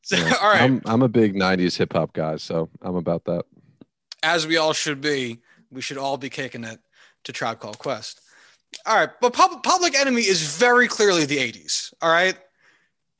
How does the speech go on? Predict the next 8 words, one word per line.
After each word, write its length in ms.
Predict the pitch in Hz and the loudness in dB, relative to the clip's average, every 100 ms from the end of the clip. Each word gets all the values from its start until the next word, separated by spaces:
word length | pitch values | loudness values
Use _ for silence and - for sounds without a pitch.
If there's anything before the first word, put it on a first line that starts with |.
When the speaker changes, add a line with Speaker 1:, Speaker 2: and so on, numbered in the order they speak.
| _ | _
Speaker 1:
Public 260 | 214 254 233 | 0 2 2
Enemy 520 | 233 226 220 202 - _ _ - | 2 2 2 0 -4 _ _ 2
obviously 800 | 196 226 240 214 214 208 202 180 _ | 6 6 4 0 4 4 4 -2 _
rolled 300 | 160 196 196 | 2 4 4
into 140 | 185 | 2
the 80 | 175 | 0
nineties, 460 | 170 151 139 131 120 - 165 | 0 0 -2 -4 -8 -14 -4
but 220 | 185 | -2